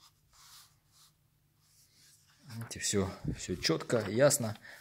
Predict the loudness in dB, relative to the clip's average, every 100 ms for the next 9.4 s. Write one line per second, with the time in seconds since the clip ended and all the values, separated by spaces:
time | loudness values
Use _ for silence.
0 | -14 6 8 8 10 10 12 10 4 -2
1 | 0 6 8 8 6 4 4 8 8 6
2 | 2 0 -10 -20 -20 -20 _ -20 _ _
3 | -2 0 2 2 0 -6 -12 -20 -20 -10
4 | -2 2 2 6 4 4 -2 -2 -4 -4
5 | -8 -18 -20 -20 -20 -20 -20 -20 _ -20
6 | -20 _ _ _ _ _ -10 -2 0 2
7 | 2 2 4 2 2 -2 -4 -2 0 0
8 | -2 -2 -2 -4 -8 -6 -6 -4 -4 -2
9 | -4 -4 -8